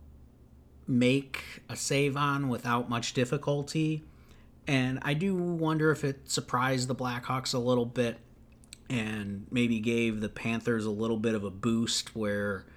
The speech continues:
maybe they thought, "Oh, maybe, you know, he's off his line a little bit, or maybe he's a little jarred at the moment."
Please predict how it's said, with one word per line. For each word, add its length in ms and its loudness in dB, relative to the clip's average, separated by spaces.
maybe 200 -2
they 120 0
thought, 300 -2
"Oh, 240 2
maybe, 560 0
you 120 -4
know, 120 -6
he's 200 -2
off 200 -4
his 120 -4
line 280 0
a 100 -2
little 200 0
bit, 260 0
or 100 -2
maybe 320 0
he's 220 -4
a 40 -2
little 220 -2
jarred 380 -2
at 100 -4
the 80 -2
moment." 380 0